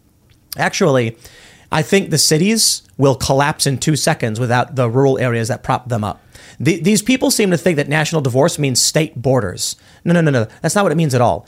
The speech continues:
It likely would mean, if you look at the secession movement in Oregon, in Eastern Oregon, it would strip the rural farmland from the cities that are oppressing them. And the people in Eastern Oregon are trying to secede first and foremost just from Portland, basically, so that they can join Idaho and be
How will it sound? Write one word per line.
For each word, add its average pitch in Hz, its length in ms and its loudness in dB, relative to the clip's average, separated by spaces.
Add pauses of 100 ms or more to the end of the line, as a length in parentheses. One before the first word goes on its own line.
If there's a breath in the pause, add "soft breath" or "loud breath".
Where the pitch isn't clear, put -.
(120 soft breath)
It - 120 -2
likely 202 340 2
would 190 160 2
mean, 143 220 2
if 147 100 -2
you 151 120 2
look 170 200 0
at 151 240 2
the 147 60 0
secession 160 460 0
movement 127 380 0
in 120 80 -2
Oregon, 123 480 0
in 113 120 -4
Eastern 143 260 -2
Oregon, 120 420 0 (220 loud breath)
it 180 140 2
would 165 160 2
strip - 480 -2
the 151 140 2
rural 170 260 2
farmland 147 680 2
from 151 160 0
the 135 80 0
cities 135 380 0
that 143 100 2
are 131 80 2
oppressing 139 460 -2
them. 92 240 -6 (340 loud breath)
And 170 100 2
the 180 80 2
people 233 340 2
in 196 80 2
Eastern 160 220 2
Oregon 180 300 2
are 151 120 2
trying 226 460 0
to 196 100 0
secede 170 440 0
first 233 340 0
and 143 120 -4
foremost 220 420 2 (240 loud breath)
just - 380 0
from 156 240 0
Portland, 139 760 -2
basically, 117 560 -4 (360 loud breath)
so 208 120 2
that 185 100 2
they 247 120 2
can 208 180 0
join 170 300 2
Idaho 170 560 2
and 147 260 0
be 160 340 2